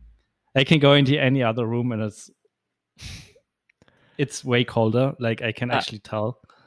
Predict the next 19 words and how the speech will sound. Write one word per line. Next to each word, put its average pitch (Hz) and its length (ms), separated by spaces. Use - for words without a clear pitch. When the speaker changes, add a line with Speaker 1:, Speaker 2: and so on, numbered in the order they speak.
Speaker 1:
Uh, 117 80
Speaker 2:
yeah. 110 180
Speaker 1:
but 120 160
this, - 440
like, 127 180
this, 147 140
and 143 340
probably 165 480
even 143 300
this 135 160
particular 117 540
location 110 400
where 107 100
my 104 100
desk 104 320
is 104 180
at, 101 200
it's, - 280
like, 101 200